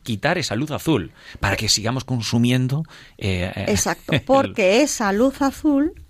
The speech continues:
Speaker 2: lo que, ah, tiene distintos efectos, pero uno es la alteración del sueño.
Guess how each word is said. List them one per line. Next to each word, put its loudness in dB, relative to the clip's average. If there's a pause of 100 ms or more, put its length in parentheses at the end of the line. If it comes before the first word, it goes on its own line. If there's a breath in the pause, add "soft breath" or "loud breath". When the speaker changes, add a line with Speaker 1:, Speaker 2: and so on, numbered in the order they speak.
(100)
Speaker 2:
lo 2
que, 0
ah, -2 (120)
tiene 4
distintos 2
efectos, -4
pero 4
uno 6 (320 soft breath)
es 2
la 2
alteración 2
del 2
sueño. -6